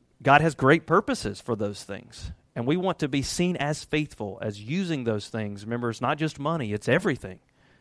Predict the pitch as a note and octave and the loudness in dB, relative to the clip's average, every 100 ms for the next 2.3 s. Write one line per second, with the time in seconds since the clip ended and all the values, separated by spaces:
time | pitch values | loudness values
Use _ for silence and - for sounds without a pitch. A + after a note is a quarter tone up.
0 | - A#2+ A#2+ A2+ A#2 A2 - G#2+ - G#2+ | -2 2 2 0 0 0 -2 -4 -2 -8
1 | G#2+ G#2 - - B2+ A2+ A2 - A2+ - | -2 -4 -4 -4 -4 -2 -6 -4 -4 -6
2 | - - - | -14 -16 -18